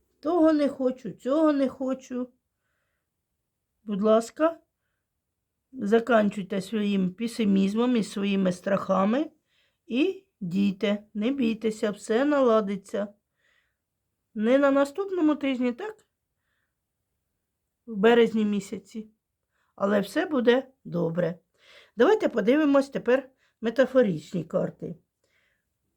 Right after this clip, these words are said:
Давайте подивимось перетворення душі. Що потрібно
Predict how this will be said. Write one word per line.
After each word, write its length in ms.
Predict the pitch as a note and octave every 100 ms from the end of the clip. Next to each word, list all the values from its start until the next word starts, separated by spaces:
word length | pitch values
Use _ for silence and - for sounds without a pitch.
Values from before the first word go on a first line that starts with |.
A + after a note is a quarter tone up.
| _ _ _
Давайте 380 | - F#3+ F#3 F#3
подивимось 560 | F#3 G3+ F4 E4+ C#4
перетворення 840 | - G#3 G#3 G3+ B3+ E4 D4+ C#4 C#4 -
душі. 540 | A3 B3 - E3 D#3+ _ _ _ _ _ _ _ _ _ _ - - _ _ _ _ _
Що 420 | - - F4+ G#4+
потрібно 720 | - - A3+ B3 A3 G3